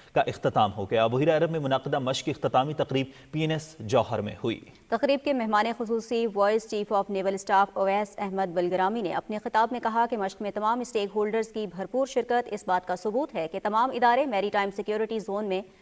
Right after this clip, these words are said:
Speaker 2: मुतहरिक हैं। ऐसी मश्क का सिलसिला आइंदा भी जारी रहेगा। ये मश्क हमें मैरीटाइम जोन की सिक्योरिटी मजीद बेहतर बनाने में मददगार साबित होगी। मुस्लिम लीग फंक्शनल के ज़ेर एहतमाम पाक फौज के शहदा को खराज अकीदत पेश करने के लिए बलोचिस्तान के इलाके सोबतपुर में रैली का इनेकाद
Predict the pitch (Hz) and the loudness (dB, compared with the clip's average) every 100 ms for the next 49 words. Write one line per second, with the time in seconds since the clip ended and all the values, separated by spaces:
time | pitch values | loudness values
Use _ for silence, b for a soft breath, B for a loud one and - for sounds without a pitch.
0 | b - 233 233 226 185 - 190 - B | b -4 0 2 2 0 -2 -4 -4 B
1 | B B 240 240 262 254 - 233 240 226 | B B 4 4 0 0 0 0 0 2
2 | 233 226 208 214 208 185 208 202 175 170 | 4 4 4 4 2 2 2 2 2 0
3 | 190 185 220 302 208 190 226 - 208 185 | -2 0 0 2 0 2 0 -2 -2 0
4 | 180 185 202 202 190 196 190 185 196 196 | 0 0 0 0 -2 -2 -4 -4 -6 -4
5 | 208 214 226 220 190 226 220 190 190 196 | -2 0 -2 -2 -2 -2 -2 -4 -2 -2
6 | 180 185 220 254 170 - _ 190 190 214 | 0 2 0 0 -6 -10 _ -2 0 2
7 | 233 262 302 - 233 170 - 175 185 180 | 0 0 -2 -2 0 -2 -6 -10 -6 -6
8 | - - - _ _ _ _ _ _ _ | -6 -18 -20 _ _ _ _ _ _ _
9 | _ _ _ _ _ _ _ _ _ b | _ _ _ _ _ _ _ _ _ b
10 | b 233 254 277 262 262 247 226 254 233 | b -4 0 2 2 2 -2 -4 -4 0
11 | 226 208 208 208 208 196 196 196 190 190 | 2 2 0 0 0 2 2 4 4 4
12 | 202 180 - 190 190 190 185 180 196 185 | 2 0 0 -6 -4 -2 0 0 0 -2
13 | 185 175 180 214 226 220 202 196 208 233 | -2 0 -2 0 -2 0 -4 -2 -4 -2
14 | 233 220 254 247 202 202 208 190 190 185 | -2 0 2 2 -2 -4 -2 -2 -2 2
15 | 190 190 208 208 185 - 226 220 202 196 | 2 2 -4 -4 -6 -2 -2 0 -2 0
16 | 185 214 247 170 160 165 175 | 0 0 -2 -2 -2 -2 -2